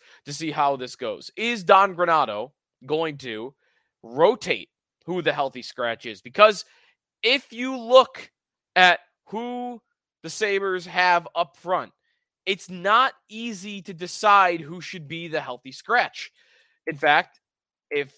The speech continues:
Jost is gonna be the first of this to do it, I know he's dealing with an injury, but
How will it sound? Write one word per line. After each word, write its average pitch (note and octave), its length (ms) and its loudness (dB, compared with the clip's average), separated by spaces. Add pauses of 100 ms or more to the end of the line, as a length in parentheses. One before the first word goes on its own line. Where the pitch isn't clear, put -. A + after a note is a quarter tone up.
Jost C#3+ 380 -8
is C#3 80 -16
gonna C#3 160 -10
be B2+ 100 -12
the A#2 80 -12
first F#3 380 -8
of C3 80 -12
this A#2+ 220 -8
to B2+ 80 -20
do A2 240 -6
it, - 140 -4
I A#2 80 -6
know A#2+ 140 -6
he's A2+ 160 -10
dealing A#2 220 -8
with A2+ 120 -12
an A2 80 -10
injury, G#2+ 360 -8
but A#2 220 0